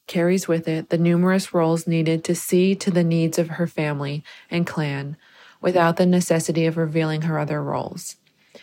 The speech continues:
It is generally understood within this context that she holds many responsibilities in being a mother. The work she does makes her role honorable. From an early age, a girl is groomed to become a leader by being given responsibilities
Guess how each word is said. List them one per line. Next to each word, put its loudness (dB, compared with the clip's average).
It -2
is 4
generally 4
understood 2
within 0
this 0
context -6
that 0
she 2
holds 0
many 4
responsibilities -2
in -6
being -2
a -4
mother. -6
The 2
work 4
she 0
does 2
makes -2
her 0
role 0
honorable. -4
From 2
an 0
early 6
age, 0
a -2
girl 4
is 2
groomed 2
to -4
become -2
a 0
leader -2
by 0
being -2
given 2
responsibilities -2